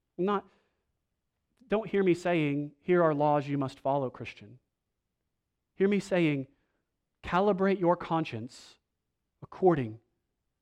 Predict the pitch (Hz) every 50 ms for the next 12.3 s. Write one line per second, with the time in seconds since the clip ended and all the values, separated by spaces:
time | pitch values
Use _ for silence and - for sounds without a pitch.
0 | _ _ _ - 135 117 - - - 147 139 - - - 113 _ _ _ _ _
1 | _ _ _ _ _ _ _ _ _ _ _ _ _ _ _ _ _ _ _ _
2 | _ _ _ _ _ _ _ _ _ _ _ _ _ _ _ _ _ _ - 160
3 | 156 147 - 208 226 233 208 190 175 180 185 180 151 156 165 151 135 123 131 -
4 | - - - - - _ _ _ _ _ _ _ _ _ - 160 160 165 165 160
5 | 147 143 - - - 180 175 165 151 - - 120 113 104 - _ _ _ - 156
6 | - - - 175 175 165 160 143 123 113 - - - - 127 131 127 127 123 117
7 | 104 107 - - 139 123 - - - 190 196 214 202 202 202 180 170 - - -
8 | - 196 185 165 127 120 143 196 220 208 151 151 135 - - 214 202 240 285 233
9 | - 262 202 - - - - - 220 240 262 254 - - - 254 202 156 139 -
10 | 226 226 208 196 160 135 131 147 156 - - 185 180 180 - - 220 202 202 196
11 | - - - - - - - - 196 196 185 202 196 190 175 165 156 160 170 170
12 | - - 131 107 -